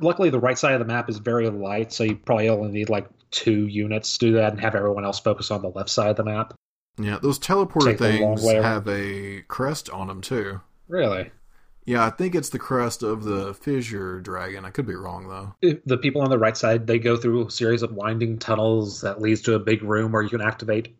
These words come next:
Speaker 1: a lever and activate, like, six more teleporters s-, that you'll inevitably get lost using.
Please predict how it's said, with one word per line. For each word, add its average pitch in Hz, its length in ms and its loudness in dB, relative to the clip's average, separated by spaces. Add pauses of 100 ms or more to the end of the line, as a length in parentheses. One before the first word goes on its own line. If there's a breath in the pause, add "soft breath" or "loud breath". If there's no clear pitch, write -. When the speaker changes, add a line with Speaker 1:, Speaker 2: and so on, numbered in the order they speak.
(100)
Speaker 1:
a 131 80 -2
lever 107 520 2
and 101 340 -4
activate, 110 600 -2 (380)
like, 113 280 -2 (720)
six - 340 -4
more 117 200 0
teleporters 117 800 0 (760)
s-, - 260 -14 (240)
that 113 180 0
you'll 104 240 -4 (340)
inevitably 110 640 2
get 107 220 -2
lost 104 340 -2
using. 110 420 -2